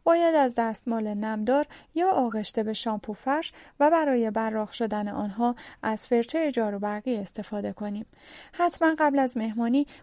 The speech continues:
باید حمام و دستشویی را با فرچه و تی مخصوص بشوییم و در آنها از تمیزی حوله ها مطمئن شویم و سطل‌های آشغال را خالی کنیم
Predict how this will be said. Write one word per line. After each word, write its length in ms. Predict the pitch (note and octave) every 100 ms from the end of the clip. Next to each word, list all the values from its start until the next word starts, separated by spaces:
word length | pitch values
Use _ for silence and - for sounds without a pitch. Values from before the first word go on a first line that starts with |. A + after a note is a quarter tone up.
| -
باید 280 | D#4+ F4
حمام 440 | E4+ D#4+ D4+ E4 E4+
و 60 |
دستشویی 580 | C4+ A#3 A3 - A3+ G#3+
را 100 | A3+
با 160 | G#3+ G#3+
فرچه 460 | - A#3+ A#3 D#4+
و 140 | D#4+ D4+
تی 340 | - A3+ G#3+
مخصوص 520 | G#3 G#3 - - G#3 -
بشوییم 460 | A3+ A#3 D4 D#4 E4 - - B3+
و 100 | A#3
در 220 | G#3+ G#3
آنها 420 | G#3+ G3 A#3 A#3 - - B3+
از 160 | A#3
تمیزی 500 | B3+ B3 B3+ B3 D4+
حوله 400 | E4 B3+ A3+ G3+
ها 200 | G3+ G#3
مطمئن 520 | G#3 G#3+ - B3 C4
شویم 400 | A#3+ A3 G3+ G#3 - - - -
و 80 |
سطل‌های 640 | A3 A#3 A3 - C4+ D#4+ E4
آشغال 480 | C4 - A3+ G#3+
را 100 | G3+
خالی 380 | G#3 - G#3+ G#3+
کنیم 320 | - D4+ D#4